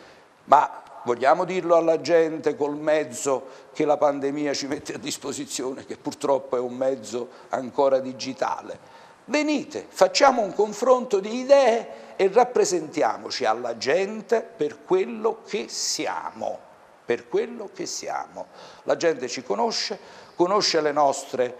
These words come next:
eh, come dire, forze elettorali, facciamo scegliere alla gente, una volta, abbiate il coraggio di far scegliere alla gente.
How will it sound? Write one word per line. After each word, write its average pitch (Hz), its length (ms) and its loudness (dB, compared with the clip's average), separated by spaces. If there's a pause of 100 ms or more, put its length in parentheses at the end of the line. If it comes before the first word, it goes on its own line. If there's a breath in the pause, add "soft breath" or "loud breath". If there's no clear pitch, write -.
(320 loud breath)
eh, 135 360 2
come 143 220 -2
dire, 131 280 -4
forze - 720 4
elettorali, 202 840 2 (340 loud breath)
facciamo 247 360 2
scegliere 147 400 0
alla 123 240 0
gente, - 460 -8 (100)
una 202 320 2
volta, 101 840 -4
abbiate 214 500 -2
il 131 160 -8
coraggio 110 600 -4
di 92 100 -14
far 110 180 -4
scegliere 87 440 -8
alla 85 220 -14
gente. - 560 -14